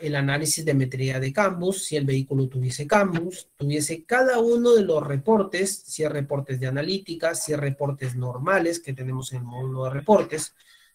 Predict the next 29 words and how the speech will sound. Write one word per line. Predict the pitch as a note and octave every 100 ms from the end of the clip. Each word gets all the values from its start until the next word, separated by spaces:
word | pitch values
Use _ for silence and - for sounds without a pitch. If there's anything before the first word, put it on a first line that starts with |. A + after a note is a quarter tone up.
| _ _ _ _ _ _ _ _ - - _ - _ _ _ _ _
Si | - - A#3+ A3+
tenemos, | B3+ A#3 A3 G#3+ A3 -
si | - F3+ -
tiene | G#3+ A#3+ A#3
acceso | G#3 - C4 C4 D#3+
o | D#3+ E3 C3+
quiero | G3 G#3+
que | A3
también | G#3+ D3+ E3 G3+
me | F#3
cambie | F3+ G3 F#3+ F#3
algo | A#3 B3 E3
en | C#3+
configuraciones, | C#3+ C3+ C3+ C3+ C3+ C3+ B3+ D#3+ B2+
quizá | - C3 D#3+
yo | D#3+ F3
no | F#3 E3+
quiero | A#3+ A#3+ E3+
darle | D3+ D3+
acceso | C#3+ - C#3 C3+
y |
solamente | - F#3+ G3+ F#3+ G3 G#3
le | G#3+ E3+
doy | D3+ E3+ G#3+ - -
para | D3+ D3
que | E3
él | E3+
pueda | E3 E3+ F3+
visualizarlo. | F#3 - C#3 C3 D3+ D#3+ B2+ -